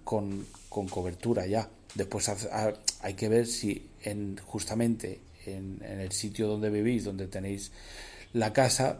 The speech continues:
pues si llega la, la cobertura bien o no. Pero bien, eh, sobre Digimóvil se está poniendo,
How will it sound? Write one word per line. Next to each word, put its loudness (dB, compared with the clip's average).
pues 2
si 0
llega 4
la, 2
la 0
cobertura 2
bien 2
o -2
no. -4
Pero 10
bien, 12
eh, 0
sobre 2
Digimóvil 6
se 0
está 2
poniendo, 4